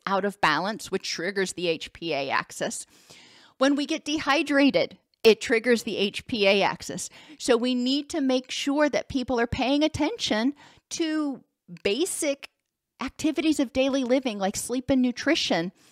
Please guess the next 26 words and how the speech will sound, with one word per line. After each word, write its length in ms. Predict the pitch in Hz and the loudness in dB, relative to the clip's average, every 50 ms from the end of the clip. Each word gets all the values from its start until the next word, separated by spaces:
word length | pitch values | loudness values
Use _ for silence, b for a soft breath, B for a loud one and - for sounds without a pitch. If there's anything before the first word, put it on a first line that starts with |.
| B B B B B B - | B B B B B B 0
in 200 | - 254 226 - | 0 0 0 0
order 300 | - 214 254 294 294 302 | -2 0 0 0 0 0
to 80 | 254 240 | -2 -4
help 440 | - - 269 269 269 220 - - - b b b b b b b b b _ | -4 2 4 4 4 4 2 -4 -20 b b b b b b b b b _
calm 600 | - - - - 254 247 262 269 277 277 277 269 | -20 -18 -10 -2 0 2 4 4 4 2 2 2
the 80 | 247 254 | 0 -2
system, 520 | 240 - - 285 220 - - - 185 170 - | -2 -4 -4 -4 -4 -4 -2 -4 -4 -4 -4
in 160 | - 208 208 - | -4 -6 -6 -4
order 300 | - 202 269 302 320 294 | -2 0 2 2 2 2
to 80 | 240 | 0
help 420 | 240 202 - 269 262 247 247 _ - | -2 -2 0 0 0 0 0 _ 2
the 100 | 220 214 | 2 2
body 600 | 180 165 - - 185 220 269 294 311 233 190 190 | 2 2 2 4 6 8 8 8 6 4 2 -4
be 240 | 185 180 208 208 226 | -8 -6 -4 -2 -2
a 60 | 254 | -2
safe 540 | - - - - 277 294 339 359 - - - | -2 -4 -2 2 4 4 4 2 -2 -8 -10
place 340 | - - 180 180 233 - - | -2 0 2 2 0 -2 -6
to 140 | - - 277 | -6 -6 -4
be. 280 | 240 311 370 403 - - - _ _ _ _ _ _ _ _ _ _ _ _ _ _ _ _ _ _ _ _ _ _ _ B B B B B B B B B - | -2 0 0 0 -2 -4 -8 _ _ _ _ _ _ _ _ _ _ _ _ _ _ _ _ _ _ _ _ _ _ _ B B B B B B B B B -4
Pain 280 | - 311 339 359 381 381 | 0 0 2 2 2 2
and 140 | 381 349 | 0 2
inflammation 760 | 349 359 359 - - 339 320 311 311 359 - - - 330 311 | 0 0 -2 -2 0 2 2 4 2 2 0 0 0 2 4
management 600 | 294 285 262 240 233 226 - - - 170 147 - - | 4 4 4 2 2 -2 -6 -6 -6 -8 -8 -4 -2
is 160 | 240 240 - _ _ - | -4 -4 -4 _ _ 4
also 420 | 240 269 311 311 - - 294 269 | 6 6 6 4 4 4 4 4
important. 720 | - 254 277 - - 381 339 302 - - - - - - | 4 0 -2 -2 2 2 2 2 0 -2 -10 -14 -14 -16